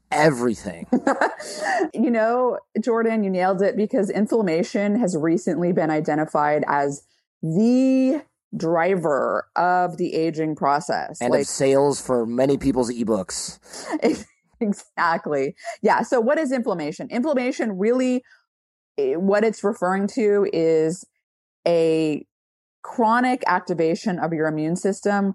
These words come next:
Speaker 2: that's producing chemical warfare in your body. By your immune system, when I say chemical warfare, it releases things like hydrogen peroxide or hypochlorite, which is also known as bleach.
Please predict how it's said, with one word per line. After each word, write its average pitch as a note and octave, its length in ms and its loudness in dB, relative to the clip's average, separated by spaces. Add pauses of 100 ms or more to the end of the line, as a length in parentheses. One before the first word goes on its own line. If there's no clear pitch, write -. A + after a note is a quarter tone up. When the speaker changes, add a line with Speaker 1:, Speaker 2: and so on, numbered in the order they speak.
(220)
Speaker 2:
that's E3 200 0
producing F#3 760 2 (200)
chemical G3+ 400 2
warfare G3 600 0
in E3+ 80 -2
your D#3 80 0
body. D#3+ 540 0 (200)
By D3 460 0 (220)
your F#3+ 180 2
immune A#3 220 2
system, A3 560 -2 (200)
when E3+ 160 -2
I E3+ 60 0
say - 160 -2
chemical G#3 400 0
warfare, D#3 440 0
it - 160 0
releases G#3 520 0
things E3 320 -2
like D3 360 0 (480)
hydrogen A3+ 400 0
peroxide G3 800 0 (380)
or F3 600 2 (100)
hypochlorite, G#3+ 760 0
which D#3+ 180 -4
is E3 100 -2
also D#3 240 0
known D#3+ 160 0
as D#3+ 140 0
bleach. F#3+ 600 -2